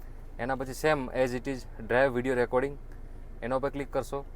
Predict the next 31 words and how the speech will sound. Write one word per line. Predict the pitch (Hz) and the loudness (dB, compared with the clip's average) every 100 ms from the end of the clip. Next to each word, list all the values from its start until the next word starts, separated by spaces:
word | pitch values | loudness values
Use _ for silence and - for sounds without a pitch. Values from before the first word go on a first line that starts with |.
| - - - - - - | -14 -12 -12 -12 -12 -10
એટલે | - 120 | -6 -4
તમારું | 123 131 143 | 0 4 4
જે | 127 143 | 6 6
લાઈવ | 127 127 | 8 6
રેકોર્ડિંગ | 131 127 135 131 | 6 4 2 0
છે | 135 127 123 - - | 0 -2 -2 -8 -6
એ | |
આમાં | 120 120 123 - - - - - - | -4 -4 -4 -8 -12 -12 -12 -12 -4
થઈ | - 131 | 2 4
જાય | 143 139 | 4 2
છે. | 147 | 0
પ્લસ | - 151 151 - - - - | 2 6 6 6 -12 -8 0
હવે | 139 123 - - - - - - - - - - | 4 4 2 -10 -12 -12 -12 -12 -12 -12 -12 -4
તમારું | 131 147 175 180 | 2 6 6 6
જે | |
જૂનું | 127 151 | 2 4
રેકોર્ડિંગ | 165 160 170 160 | 8 8 8 4
છે | 160 | 0
એ | |
ક્યાં | 143 147 | 4 4
તમને | 139 123 | 4 0
જોવા | 107 104 | 0 -2
મળશે? | 98 95 - - - - - - - - | -2 -6 -10 -12 -12 -12 -12 -12 -10 -4
તો | |
એ | 127 | -2
તમને | 139 139 | 0 2
જોવા | 120 135 | 6 6
મળશે | 139 131 | 6 2
જનરલ | 120 110 123 139 | 0 0 2 2
વીડિયોની | 135 139 135 | 2 2 2
અંદર. | 131 139 | 0 -2